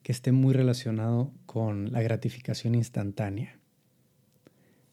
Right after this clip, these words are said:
¿A qué me refiero con esto? A todo lo que nos da placer inmediato, a que nos da esos disparos de dopamina. Estar todo el rato en redes sociales, estar todo el rato con situaciones que me,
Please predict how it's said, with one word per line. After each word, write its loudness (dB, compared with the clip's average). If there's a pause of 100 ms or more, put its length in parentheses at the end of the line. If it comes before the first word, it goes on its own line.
(120)
¿A -20
qué -2
me 2
refiero -2
con -2
esto? -6
A -8
todo 4
lo 6
que 0
nos 0
da 0
placer 2
inmediato, 2
a -10
que -6
nos -4
da 0
esos -2
disparos -2
de 0
dopamina. -4 (320)
Estar -2
todo 4
el 4
rato 2
en 4
redes -2
sociales, -2
estar -6
todo 2
el 2
rato 0
con -4
situaciones -8
que -10
me, -10